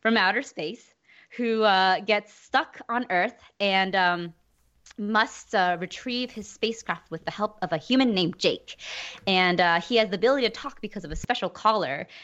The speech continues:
And this collar also gives him the powers of telepathy and fly,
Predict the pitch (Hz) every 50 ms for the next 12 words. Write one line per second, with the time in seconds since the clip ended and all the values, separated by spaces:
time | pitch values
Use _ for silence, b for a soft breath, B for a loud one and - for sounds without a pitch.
0 | B B B 214 208 214 214 214 - - 330 359 294 247 226 214 240 - 233 226
1 | 214 214 214 - 254 226 214 220 190 220 214 202 202 202 202 202 - - - 233
2 | 233 240 240 240 233 240 226 - 190 185 190 185 180 175 - _ - - - 220
3 | 240 233 247 247 - 240 226 220 220 214 220 220 214 202 - 180 175 170 170 165
4 | 170 - - - 185 185 214 240 262 262 269